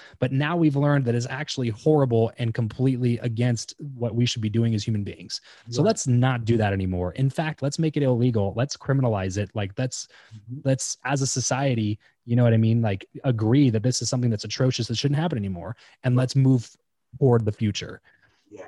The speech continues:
Speaker 1: And like I said, a hundred years from now, two hundred years from now, five hundred years from now, people are gonna be looking back in twenty twenty-one, I guarantee you, and something that we're doing right now that all of us think is totally normal, people are gonna be like, I can't believe they used to do that. Can you believe that? Can you imagine actually, like, like,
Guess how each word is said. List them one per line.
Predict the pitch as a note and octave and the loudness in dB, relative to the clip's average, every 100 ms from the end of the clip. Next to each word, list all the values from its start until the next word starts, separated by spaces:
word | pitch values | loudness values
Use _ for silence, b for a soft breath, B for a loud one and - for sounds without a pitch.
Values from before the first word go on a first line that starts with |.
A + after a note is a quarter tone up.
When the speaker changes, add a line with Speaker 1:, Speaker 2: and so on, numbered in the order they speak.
| C3+ | -4
Speaker 1:
And | A#2+ A#2+ | -2 -2
like | A#2+ A2+ | 0 -2
I | |
said, | A2 G#2 | -2 -4
a | A#2 | -2
hundred | B2+ C#3 | 0 0
years | B2+ A#2+ | 0 0
from | C3+ | 0
now, | A#2+ | 0
two | - | 0
hundred | B2+ | 0
years | A2+ G#2+ | 0 0
from | A2+ | 0
now, | |
five | G#2+ A#2 | 0 -2
hundred | A2+ | -2
years | G#2 F#2 | -2 -2
from | G#2 | -4
now, | G2 | -4
people | B2+ B2 | -2 -2
are | |
gonna | A#2+ A#2 | 2 2
be | |
looking | A2+ A2+ | 2 2
back | A2 G#2+ | 0 0
in | G2 | -2
twenty | A2 G2+ | -2 -4
twenty-one, | G#2+ G2 F#2+ F#2 | -2 -2 -2 -4
I | F2 | -6
guarantee | F2+ G2+ G#2+ - | -4 -2 -2 -4
you, | F#2 F#2 - | -4 -6 -6
and | G#2 F#2 | -6 0
something | D#3+ D3 C#3+ | 0 4 2
that | B2+ | 4
we're | C3 | 4
doing | B2+ C3 | 4 4
right | A2+ A2+ | 4 2
now | A2 A#2+ | 2 0
that | A#2 A2 | 0 -2
all | A2+ B2 | 0 2
of | C#3+ | 4
us | C#3 - | 4 2
think | C#3+ C#3+ | 2 2
is | B2 - | 0 -4
totally | - D3+ D#3 D#3 D#3 | 0 4 6 6 4
normal, | B2+ B2+ D3+ F3 B B B B _ | 4 4 4 2 B B B B _
people | - C3 | 0 4
are | B2 | 4
gonna | A#2+ | 4
be | |
like, | A2+ G2+ | 4 2
I | G#2 | -2
can't | - - F#3+ | -4 0 0
believe | E3+ F3 | 2 2
they | C3+ | 4
used | C#3+ - | 4 2
to | |
do | G#2 G2 E3 | -2 4 6
that. | F3 A2+ | 6 0
Can | G#2+ D#3+ | 0 2
you | |
believe | G3+ A#2+ G#2+ C#3+ | 2 2 2 0
that? | F#3 A3 A3 b b | 0 -4 -6 b b
Can | D#3+ | 2
you | G3+ | 4
imagine | D3 C3 D#3 F3 | 4 0 0 0
actually, | D3+ - D3+ | 0 0 0
like, | C3+ A2+ G#2 _ _ _ _ _ _ _ | 2 0 -2 _ _ _ _ _ _ _
like, | A2+ G2 | -8 -8